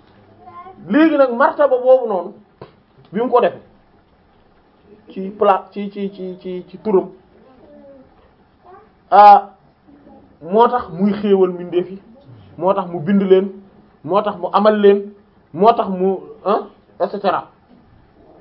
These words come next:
Mu di leen jox ay xéewal,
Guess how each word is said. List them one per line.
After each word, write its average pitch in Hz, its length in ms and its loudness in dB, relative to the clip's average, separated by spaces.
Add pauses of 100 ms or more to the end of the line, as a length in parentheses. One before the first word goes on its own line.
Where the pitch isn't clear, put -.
(640)
Mu 165 160 0
di 220 100 0
leen 220 300 2 (340)
jox 214 220 0
ay 202 140 -2
xéewal, 214 460 0